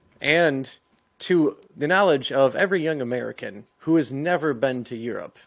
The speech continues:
Amsterdam just seems like it's the capital of debauchery. And anything goes. There are no rules, except for one rule, and that rule is that there are no rules. So that's what's going into the minds of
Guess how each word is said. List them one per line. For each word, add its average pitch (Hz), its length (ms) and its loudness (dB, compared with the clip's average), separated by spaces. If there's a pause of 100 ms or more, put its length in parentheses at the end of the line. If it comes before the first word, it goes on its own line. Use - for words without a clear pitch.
(420)
Amsterdam 131 800 -2
just 139 340 0
seems 147 380 -4
like 123 140 0
it's 139 140 -6
the 127 80 -10
capital - 500 -6
of 113 100 -8
debauchery. 117 680 -10 (420)
And 135 320 -4
anything 165 520 -4
goes. 123 460 2
There 160 200 -2
are 185 240 2
no 147 160 -4
rules, 117 640 -4 (280)
except - 380 -2
for 160 80 0
one 147 260 -2
rule, 127 300 0
and 127 100 -4
that 143 160 4
rule 151 480 -2 (280)
is 123 140 -16
that 139 120 -12
there - 160 -18
are 117 180 -12
no 117 140 -12
rules. - 640 -14 (500)
So 123 600 4 (440)
that's 151 400 4
what's 180 140 -2
going 151 280 2
into 135 160 -6
the 131 100 -4
minds 123 520 -6
of 120 640 -2